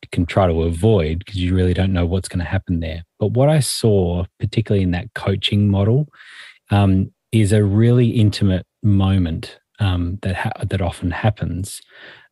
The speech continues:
um, between, um, uh, you know, like a, a speaker and, and an attendee sitting in their house. And, and that interaction, um,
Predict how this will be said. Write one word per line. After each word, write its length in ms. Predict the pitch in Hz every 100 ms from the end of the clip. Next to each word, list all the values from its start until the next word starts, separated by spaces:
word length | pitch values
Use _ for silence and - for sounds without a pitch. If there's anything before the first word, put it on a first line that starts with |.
| 139
um, 220 | 104 101 -
between, 760 | 110 - 117 113 113 113 110 - _ - 117 -
um, 460 | 110 104 98 110 - -
uh, 180 | 117 185 -
you 80 | 110
know, 140 | 104
like 200 | 95 -
a, 140 | 95 -
a 120 | 95
speaker 680 | - - 143 - 87 85 90 _ _ -
and, 460 | 101 101 95 90 - _ -
and 240 | 98 90 90
an 80 |
attendee 840 | 90 85 - 95 90 92 85 85 85 -
sitting 340 | - 104 92
in 140 | 90 87
their 160 | 85
house. 560 | 82 87 82 - - - _ _ -
And, 300 | 110 101 92 - - - - _ -
and 200 | 110 110
that 240 | 139 -
interaction, 1000 | 139 120 107 107 113 - - 90 85 85 _ _ -
um, 500 | 101 98 92 92